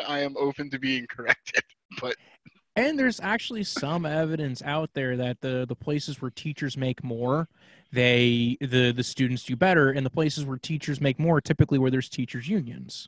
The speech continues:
Speaker 1: Well, yeah, like, and the other thing
Speaker 2: So
Speaker 1: too,
Speaker 2: there
Speaker 1: like, teachers are also, like, grossly underpaid for the most part. So I'm kinda like, "All right, like, what would their salaries be if they didn't have a <laughs> teachers union?"
Speaker 2: Well, New Jersey, they do, but there's a lot of states where they don't.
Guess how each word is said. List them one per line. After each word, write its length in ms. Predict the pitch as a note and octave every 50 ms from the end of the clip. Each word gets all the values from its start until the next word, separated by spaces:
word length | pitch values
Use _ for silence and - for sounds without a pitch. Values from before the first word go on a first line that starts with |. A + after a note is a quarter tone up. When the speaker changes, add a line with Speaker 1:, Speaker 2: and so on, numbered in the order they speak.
| _ -
Speaker 1:
Well, 120 | C4 D4
yeah, 160 | E4 C4+ G#3 - G#3
like, 140 | A#3 A#3 C4
and 120 | C#4 D4
the 180 | C#4+ E4 D4+ C#4+
other 140 | B3 G#3
thing 120 | F3+ F3+ F3
Speaker 2:
So 60 | F3+
Speaker 1:
too, 60 | E3+ F3 E3+ E3
Speaker 2:
there 60 | E3
Speaker 1:
like, 300 | A2 A#2 - _ - _ - A3 - - -
teachers 420 | - F#4+ G#4+ - - E3 C#3 B2+
are 120 | A#2+ A2+
also, 240 | G#2+ A#2 - - G#2
like, 200 | F2 D2 B1+ - _ _ -
grossly 400 | G2+ G2+ E2+ F2 - - A2 G2
underpaid 640 | - G2+ F#2+ F2+ F2 - - F2 F2 F#2+ G2+ G2+ - -
for 140 | - - G#2+
the 80 | G2 F#2+
most 260 | F#2+ F#2+ G2 - -
part. 380 | A2+ A2 G#2+ A2 A#2 - - -
So 100 | - C3
I'm 100 | B2+ B2+
kinda 240 | - E3+ D#3 D#3
like, 240 | D#3 D3+ E3 - E3+
"All 200 | A#3 G#3+ E3 C3 G2
right, 300 | E2 D#2+ E2 E2 D2+ F2
like, 320 | A2 G#2 G#2 - - - - - - - - _
what 180 | - E3 F#3 -
would 100 | F#3 F3
their 120 | F3+ E3+
salaries 580 | - - D3 D#3 D#3+ D#3+ D#3 D3+ D3+ D3 C#3 C3
be 240 | - D3 C#3+ D3 - -
if 200 | D3 - - -
they 120 | D#3+ - - _ _ -
didn't 360 | - - C#3+ D3+ G2 - -
have 280 | - - F#2+ F#2+ -
a 40 | G2
<laughs> 120 | - - -
teachers 400 | A#2 - - - A2 G2+ - A#2+
union?" 360 | A2+ G2+ G2 F2+ - A#2+ - - _ _ _ _ _ _ _ _ -
Speaker 2:
Well, 100 | E3+ D#3+
New 160 | E3 D#3 D3+
Jersey, 460 | C#3+ A#2+ B2 G3+ B3+ B3 F#3+ D3 C3+ A#2+
they 140 | A#2+ A#2+ A2+
do, 360 | C3+ D#3 B2+ G#2+ - - - -
but 140 | - C#3 C3+
there's 200 | D3+ F#3+ G#3+ -
a 60 | F3
lot 160 | C3+ D3+ F3
of 60 | E3+ -
states 200 | F#3+ E3 - -
where 100 | C#3+ A#2+
they 100 | A#2+ B2+
don't. 260 | G#3 C4+ - -